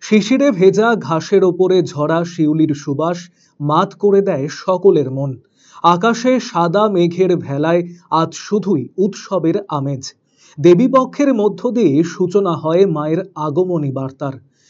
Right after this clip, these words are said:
তিনি দশভুজা সিংহবাহিনী দেবী দুর্গা। মায়ের মর্তে আগমনের সাথে সাথে অশুভ শক্তির বিনাশ হয়ে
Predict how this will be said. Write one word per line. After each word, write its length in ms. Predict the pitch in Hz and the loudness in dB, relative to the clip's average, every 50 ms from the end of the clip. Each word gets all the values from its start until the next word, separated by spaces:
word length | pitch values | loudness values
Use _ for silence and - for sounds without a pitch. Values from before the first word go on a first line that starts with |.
| _ _ - | _ _ 0
তিনি 240 | 202 220 240 254 208 | 2 2 4 4 2
দশভুজা 840 | 156 165 170 170 170 - 240 226 170 214 240 - 208 160 147 156 170 | 2 0 0 0 0 -4 -4 -4 -2 -4 -2 -2 -2 -4 -2 -4 -6
সিংহবাহিনী 1000 | 170 - - 185 202 226 220 214 226 214 170 175 165 131 156 160 160 175 208 220 | -6 -4 -4 -2 -2 -2 -4 -2 -2 0 0 0 -2 -2 -2 -2 -2 -2 -2 -4
দেবী 360 | 156 143 151 143 143 180 190 | -4 -2 -2 0 0 -2 -4
দুর্গা। 440 | 156 135 147 131 131 - 147 123 - _ _ _ _ _ _ _ _ - | -2 -4 -4 -4 -4 -6 -8 -10 -10 _ _ _ _ _ _ _ _ -6
মায়ের 380 | 156 156 165 185 214 240 269 247 | -2 0 2 6 6 4 4 4
মর্তে 440 | 196 175 185 202 196 - 254 254 | 2 2 2 2 0 0 0 2
আগমনের 500 | 233 214 202 196 233 233 233 233 233 233 | 2 2 0 0 0 -2 -2 0 0 -2
সাথে 400 | 226 - - - 175 180 185 202 | -2 -4 -6 -6 -6 -2 -2 -4
সাথে 420 | 202 - 214 208 202 - 147 - - _ _ _ _ - | -4 -2 -4 -6 -4 -4 -4 -6 -6 _ _ _ _ -4
অশুভ 460 | - 160 175 170 - 254 254 220 269 254 | -2 0 0 0 0 0 0 2 0 0
শক্তির 480 | - 240 233 233 - 233 226 214 196 | 2 0 -2 -2 0 -2 0 0 0
বিনাশ 480 | 135 143 160 160 170 165 156 143 - - | 2 2 2 2 2 2 0 -2 -2 0
হয়ে 300 | 165 170 185 190 190 | 2 2 2 2 0